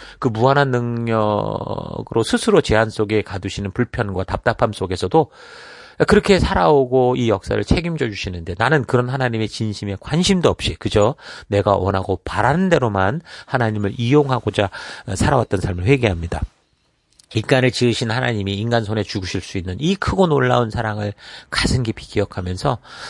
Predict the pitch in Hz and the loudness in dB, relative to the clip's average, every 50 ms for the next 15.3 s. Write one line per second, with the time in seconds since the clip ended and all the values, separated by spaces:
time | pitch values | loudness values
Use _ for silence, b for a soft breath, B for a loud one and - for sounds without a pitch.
0 | B B - 117 117 127 131 131 123 139 127 - 123 110 110 117 113 107 117 110 | B B 0 4 4 6 4 6 4 2 2 2 2 2 2 2 0 0 -2 -4
1 | 107 110 101 - - 113 104 - 113 113 104 110 127 131 120 113 107 104 104 101 | -4 -4 -6 -6 -6 -8 -6 -4 -4 -2 -2 -2 -4 -4 -4 -4 -4 -4 -6 -6
2 | - - 110 - - - 160 156 147 135 127 120 113 - - 101 107 104 95 - | -2 -2 2 2 2 2 2 -2 -2 -2 -4 -6 -6 -6 -6 -6 -4 -4 -4 -6
3 | - - 85 - - - - - 156 143 - 127 104 - B B B B B B | -6 -12 -14 -14 -10 -6 2 4 4 6 6 4 2 2 B B B B B B
4 | 120 113 - 123 117 110 107 - 113 135 151 160 151 156 139 - 127 120 127 131 | -8 -4 -2 -2 -2 -2 -2 -4 -4 -2 -2 0 0 0 -2 -4 -8 -6 -6 -4
5 | 117 120 120 123 120 113 107 117 110 110 104 101 104 104 - - - 127 123 - | -4 -2 0 2 0 2 0 -2 -4 -2 -2 0 0 0 0 0 -4 -4 -4 -2
6 | 233 254 220 - 190 131 117 101 92 90 87 85 90 98 120 175 226 233 B B | -2 -2 0 2 2 2 2 0 -2 -4 -4 -6 -4 -2 0 -2 -2 -4 B B
7 | B B _ 101 104 92 104 95 95 90 95 95 92 87 82 87 90 - - - | B B _ 0 2 2 2 0 0 -2 -2 -6 -8 -10 -12 -14 -16 -16 -16 -18
8 | b b b b b b b b b b b b - - 185 185 175 175 165 165 | b b b b b b b b b b b b 0 2 2 4 6 6 6 6
9 | 156 135 - - 120 131 127 143 147 139 - - 117 110 110 107 104 98 98 95 | 4 4 2 2 2 2 6 6 6 6 6 2 -2 -6 -4 -4 -4 -4 -2 -4
10 | 95 92 92 92 87 101 104 - - 110 95 - - - 95 - - - - b | -4 -4 -6 -8 -12 -14 -16 -2 0 0 0 0 -2 -10 -10 -10 -10 -12 -14 b
11 | b b _ 113 113 113 113 113 - 104 107 117 127 127 123 127 117 117 117 113 | b b _ 4 4 6 6 4 4 4 2 2 2 2 0 -2 -2 -2 -2 -4
12 | - - 139 127 120 117 113 107 110 110 - 107 104 104 98 113 104 101 101 117 | -4 -8 -8 -6 -6 -4 -2 -2 -2 -2 -2 -2 -2 -2 -2 -2 0 2 2 2
13 | 113 - - - 110 - 127 117 120 117 110 110 107 107 - 143 139 123 123 120 | 0 -2 -2 -2 2 2 2 2 2 0 0 -2 -2 -2 -4 -6 -6 -4 -4 -4
14 | 113 98 98 95 104 107 110 95 - 92 107 113 170 170 147 143 135 135 143 143 | -2 -4 -2 -2 -2 -2 -2 -4 -4 -4 0 4 4 4 4 4 0 0 -2 -2
15 | 113 90 85 87 - 104 | -4 -4 -6 -8 -8 -10